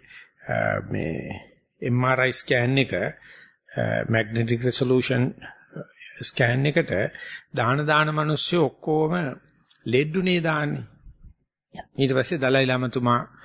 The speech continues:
කතා කරලා කියලා තියෙනවා, "අ, හොඳට කරුණාව තියෙන කෙනෙක් මේකට දාලා යාගේ මොළේ වැඩ කරන හැටි බලන්න" කියලා. එතකොට මේ ඇමරිකන් විද්‍යාඥයා කියනවලු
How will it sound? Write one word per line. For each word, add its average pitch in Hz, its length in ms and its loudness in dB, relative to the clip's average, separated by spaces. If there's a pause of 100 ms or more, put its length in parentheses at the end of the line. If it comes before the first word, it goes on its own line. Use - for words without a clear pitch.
(240)
කතා 123 320 2
කරලා 113 240 0
කියලා 110 260 0
තියෙනවා, 98 440 -2 (540)
"අ, 123 80 0 (100)
හොඳට 156 720 0
කරුණාව 165 540 0
තියෙන 156 260 -2
කෙනෙක් 147 280 -2
මේකට 143 280 0
දාලා 110 420 0 (360)
යාගේ 143 280 0
මොළේ 143 280 2
වැඩ 127 200 0
කරන 127 160 -2
හැටි 131 180 0
බලන්න" 113 340 0
කියලා. - 280 -10 (540)
එතකොට 156 220 0
මේ 165 140 2
ඇමරිකන් 135 440 2
විද්‍යාඥයා 143 640 2
කියනවලු 131 580 0